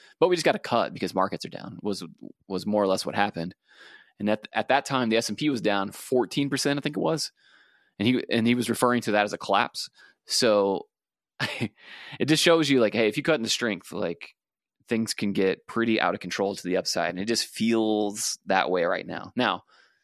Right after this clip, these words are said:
this will flow into the real economy enough to where they may not, may not do the cuts because, you know,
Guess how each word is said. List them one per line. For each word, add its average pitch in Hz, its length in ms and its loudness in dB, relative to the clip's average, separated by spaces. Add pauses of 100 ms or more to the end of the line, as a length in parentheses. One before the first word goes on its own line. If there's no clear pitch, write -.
(880)
this 127 240 0
will 120 240 4
flow 120 260 4
into 120 140 -4
the 104 80 2
real 107 140 4
economy 113 400 2
enough 107 360 0
to - 100 -10
where 98 140 -2
they 95 120 0
may 90 180 -6
not, 92 260 -8 (160)
may 92 120 -8
not 95 240 -4
do 95 120 -6
the 107 80 -8
cuts 123 340 -8
because, 95 580 -6 (440)
you 92 80 -14
know, 87 260 -8